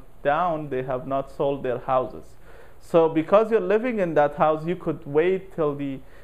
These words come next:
market gets back to normal, uh,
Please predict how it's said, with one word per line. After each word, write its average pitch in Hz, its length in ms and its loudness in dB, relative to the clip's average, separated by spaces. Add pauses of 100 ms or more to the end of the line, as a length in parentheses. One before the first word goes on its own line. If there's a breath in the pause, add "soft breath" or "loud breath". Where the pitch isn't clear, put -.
(160 loud breath)
market 151 460 0 (140)
gets 151 260 0
back 139 460 0
to 147 80 -6
normal, 139 580 0 (460 loud breath)
uh, 135 920 0